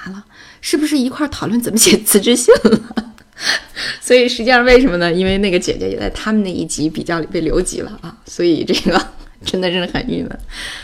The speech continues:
哎，露露派同学又这个，啊，发了，发言了，说：“对，对，对，突然想到我前一年的优秀本该是我，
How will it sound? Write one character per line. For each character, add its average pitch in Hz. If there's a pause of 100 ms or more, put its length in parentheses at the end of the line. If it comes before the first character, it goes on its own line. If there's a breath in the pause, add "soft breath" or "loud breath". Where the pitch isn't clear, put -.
(100)
哎， 208
露 226
露 233
派 233
同 196
学 170
又 175
这 175
个， - (400 loud breath)
啊， 175
发 180
了， 170
发 180
言 156
了， 147
说 202
：“对， 233
对， 233
对， 220 (140)
突 -
然 208
想 208
到 170
我 170
前 196
一 262
年 175
的 180
优 214
秀 226
本 156
该 196
是 226
我， -